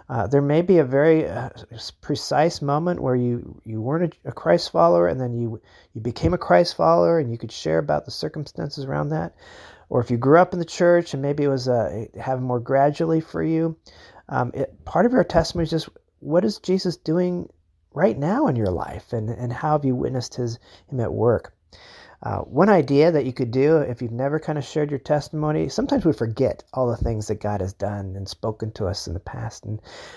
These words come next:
just take some time and get a, a blank piece of paper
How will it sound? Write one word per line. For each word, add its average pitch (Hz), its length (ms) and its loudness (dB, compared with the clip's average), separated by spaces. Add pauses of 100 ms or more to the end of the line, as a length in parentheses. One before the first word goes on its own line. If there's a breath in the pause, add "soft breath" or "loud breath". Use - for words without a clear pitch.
(140)
just - 240 0
take 214 240 2
some 180 180 -2
time 151 480 0
and 127 280 0
get 160 120 2
a, 180 260 0
a 123 80 -8
blank 123 320 -2
piece - 220 -2
of 143 160 -10
paper 190 500 0